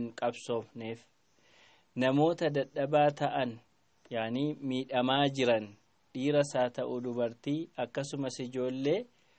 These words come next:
warra, "Yaa Rabbi, biyya miidhaan irra, biyya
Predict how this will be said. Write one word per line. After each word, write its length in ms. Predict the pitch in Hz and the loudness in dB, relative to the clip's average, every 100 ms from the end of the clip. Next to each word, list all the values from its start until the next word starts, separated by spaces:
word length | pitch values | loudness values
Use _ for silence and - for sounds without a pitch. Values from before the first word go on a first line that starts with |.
| _ _ - | _ _ 4
warra, 680 | 151 165 170 175 175 175 - | 6 6 4 4 4 4 0
"Yaa 280 | 139 143 156 | 2 6 8
Rabbi, 280 | 175 170 147 | 6 2 0
biyya 340 | 143 143 151 | 2 2 4
miidhaan 640 | 147 156 156 - 156 151 160 | 2 0 -4 -2 0 0 0
irra, 320 | 147 143 151 143 - _ - | -4 0 -2 -2 -10 _ -8
biyya 460 | 135 147 151 147 | -2 0 4 6